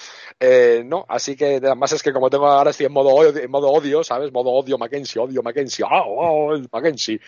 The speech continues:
Bueno, bueno. No, pues <laughs> ahora mismo no, no recuerdo. Voy a seguir con esas porque además tengo ahora mismo aparcada precisamente porque quiero darle más continuidad a, a esta, sobre todo a Gotham,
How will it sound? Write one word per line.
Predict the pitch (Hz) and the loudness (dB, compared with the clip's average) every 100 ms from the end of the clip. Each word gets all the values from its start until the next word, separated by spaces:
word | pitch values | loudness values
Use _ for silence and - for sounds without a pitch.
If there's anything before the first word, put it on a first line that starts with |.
| - - - | -20 -16 -2
Bueno, | - 196 156 | 0 0 0
bueno. | 127 135 _ _ - - | 2 0 _ _ -20 -4
No, | 147 139 | 0 2
pues | 123 - | 2 2
<laughs> | 101 - - | 0 0 -2
ahora | 156 135 | 2 2
mismo | 143 139 123 | 0 -4 -6
no, | 120 110 98 95 90 - - - | -6 -6 -6 -8 -10 -14 -20 -10
no | - | -2
recuerdo. | 101 101 101 | 0 0 0
Voy | 113 | 0
a | |
seguir | 120 120 117 | 0 -2 0
con | 120 | -2
esas | 131 135 | -2 -4
porque | 110 101 | -4 -4
además | 107 110 | -4 -6
tengo | 113 110 | -6 -4
ahora | 110 | -4
mismo | 113 117 | -4 -4
aparcada | 104 104 95 139 135 87 | -2 0 0 0 0 -2
precisamente | - - - 98 98 95 | -6 -4 -4 -4 -8 -14
porque | 98 95 87 | -14 -14 -10
quiero | 98 98 - _ - - _ | -8 -8 -10 _ -20 -20 _
darle | 110 104 | 0 0
más | 101 | -4
continuidad | - 98 101 101 101 98 | -8 -10 -10 -6 -4 -2
a, | 95 95 92 92 | -2 -2 -4 0
a | 101 | 0
esta, | 110 87 82 | 0 -4 -4
sobre | 85 | -6
todo | 82 92 90 | -2 0 2
a | 90 | 2
Gotham, | 92 107 95 85 | 2 2 2 -2